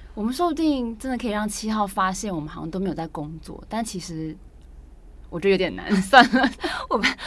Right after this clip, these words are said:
Speaker 2: 我们要录 daily，我们要写文章，我们要编文章。
Speaker 1: 算了，算了，算了，我们不要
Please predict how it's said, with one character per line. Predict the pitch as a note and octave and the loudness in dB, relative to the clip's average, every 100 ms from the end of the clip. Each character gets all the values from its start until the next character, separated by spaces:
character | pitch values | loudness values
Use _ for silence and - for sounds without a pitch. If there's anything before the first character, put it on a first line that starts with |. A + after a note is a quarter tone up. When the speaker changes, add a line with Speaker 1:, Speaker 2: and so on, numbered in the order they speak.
| - | -8
Speaker 2:
我 | B3 | -4
们 | G#3 | 2
要 | A3+ | 4
录 | B3 B3 | 4 0
daily， | G3 F#3 F#3+ G3 F#3 | -2 0 0 0 -2
我 | F#3 | 0
们 | F#3+ | 2
要 | G3 | 2
写 | A#3+ - F3 | 0 -4 -6
文 | F3 E3 | -6 -6
章， | E3+ F3 G3+ | -2 0 0
我 | |
们 | F#3 | 0
要 | G3 | -2
编 | G3 B3+ A#3+ | -2 -2 0
文 | A3 E3+ | -2 -4
章。 | F#3 G#3 G3 - - - - - - - | -2 -4 -4 -10 -20 -20 -16 -14 -12 -14
Speaker 1:
算 | - C4 G#3 | -4 -2 0
了， | |
算 | G#3+ A3 | -2 -4
了， | G3+ | -4
算 | G#3+ | -4
了， | F#3 - - - | -6 -8 -14 -4
我 | |
们 | G3 | -2
不 | G3 | 2
要 | A3 | 2